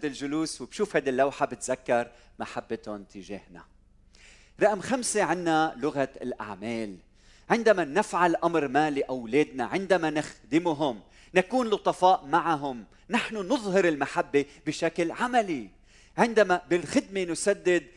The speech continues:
احتياج الآخرين، بيشعر الآخر إنه محبوب. فمثلًا بتقوم بتحضر الفطور لأولادك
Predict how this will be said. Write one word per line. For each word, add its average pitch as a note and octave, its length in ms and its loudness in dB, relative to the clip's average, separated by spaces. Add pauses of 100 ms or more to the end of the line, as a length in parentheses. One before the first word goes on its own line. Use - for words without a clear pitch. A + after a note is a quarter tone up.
(120)
احتياج F3+ 540 6
الآخرين، C3+ 760 -2 (320)
بيشعر F3+ 540 -2
الآخر F3 520 0
إنه F#3+ 180 -8
محبوب. G3 760 -2 (460)
فمثلًا E3+ 540 0
بتقوم F3 380 -6
بتحضر D3 540 0
الفطور E3+ 520 0
لأولادك B2+ 640 2